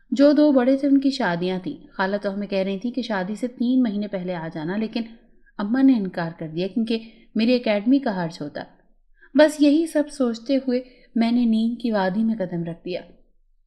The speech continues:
सब सामान रेडी था, मैं सो गई थी। मेरा तारुफ ये था कि मैं बाईस साल की थी और मेरी तालीम बीए तक थी। बीए करने के फ़ौरन बाद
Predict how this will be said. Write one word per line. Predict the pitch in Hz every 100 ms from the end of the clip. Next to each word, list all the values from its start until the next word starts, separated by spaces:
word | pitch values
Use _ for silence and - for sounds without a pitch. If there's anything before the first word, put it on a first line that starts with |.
| _
सब | - 247 240
सामान | 233 208 202 214 214
रेडी | 170 165 196
था, | 196 196 - -
मैं | 220
सो | 233 226
गई | 190 165
थी। | - 175 -
मेरा | 185 190
तारुफ | 196 190 208 -
ये | 208 214
था | 226
कि | 226
मैं | 208 208 - _ _ -
बाईस | 208 208 240 -
साल | 208 190
की | 190 202
थी | 196
और | 220
मेरी | 214 202
तालीम | 202 185 185 196 185
बीए | 175 170
तक | 160
थी। | 165 - - - _ _ _ _ _ -
बीए | 247 311
करने | 311 302 320
के |
फ़ौरन | 311 262 247 262
बाद | 240